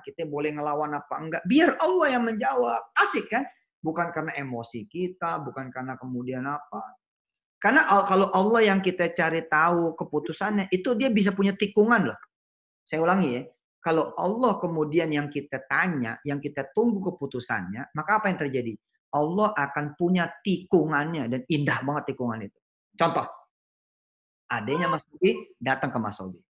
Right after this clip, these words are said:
"Assalamualaikum abang sayang." "Waalaikumsalam." "Tumben lu bilang sayang sama abang. Kalau bilang sayang berarti ada maunya nih."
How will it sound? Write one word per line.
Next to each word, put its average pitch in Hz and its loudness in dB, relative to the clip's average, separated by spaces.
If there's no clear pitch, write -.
"Assalamualaikum 147 -4
abang 143 -4
sayang." 135 -4
"Waalaikumsalam." 104 -14
"Tumben 120 -6
lu 123 -4
bilang 120 -4
sayang 117 -2
sama 113 -2
abang. 117 -2
Kalau 113 -6
bilang 117 0
sayang 117 -2
berarti 120 -2
ada 113 -4
maunya 117 -2
nih." 113 -4